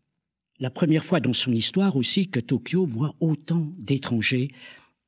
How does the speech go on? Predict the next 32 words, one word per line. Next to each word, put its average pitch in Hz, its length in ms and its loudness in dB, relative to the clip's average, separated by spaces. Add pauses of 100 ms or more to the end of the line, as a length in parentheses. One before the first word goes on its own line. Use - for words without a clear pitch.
arriver 123 600 0 (500)
pour 117 180 0
les 110 100 2
Jeux, 123 440 0 (480)
à 117 100 -2
l'exception 123 720 0 (260)
d'une 101 220 -6
première 147 400 2
invasion 113 520 0
d'étrangers 107 640 -2 (360)
lors 120 240 0
de 131 80 2
l'occupation 113 560 -2
américaine 143 640 0 (360)
de 117 80 0
plusieurs 123 340 -2
centaines 123 420 0
de 110 80 0
milliers 110 280 0
de 104 100 -2
soldats 98 360 -2
américains 92 500 -2 (460)
qui 120 100 -4
n'étaient - 240 -2
pas 135 180 0
nécessairement 110 640 -2
les 113 160 -4
bienvenus. 104 480 -4 (360)
Bien 165 180 -16
sûr. 160 120 -4
Et 139 60 2
m-, 151 180 0